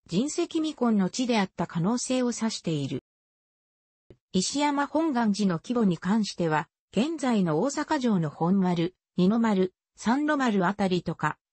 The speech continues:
大阪城の八十パーセント程度と、曖昧な表現がされていた。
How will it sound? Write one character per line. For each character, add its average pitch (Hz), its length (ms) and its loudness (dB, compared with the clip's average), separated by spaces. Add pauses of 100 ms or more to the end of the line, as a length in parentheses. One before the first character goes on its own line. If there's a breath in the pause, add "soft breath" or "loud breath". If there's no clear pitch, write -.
大 202 140 2
阪 311 380 -2
城 254 220 2
の 175 120 0
八 160 280 -4
十 254 140 -2
パ 247 240 -2
ー 254 60 -4
セ 247 160 -2
ン 240 80 2
ト 240 120 -2
程 262 320 0
度 180 140 0
と、 165 220 0 (280)
曖 214 240 2
昧 277 220 -2
な 277 200 -4
表 269 340 0
現 233 100 0
が 170 140 0
さ 156 140 -6
れ 170 100 -2
て - 120 -4
い 165 120 -4
た。 - 240 -4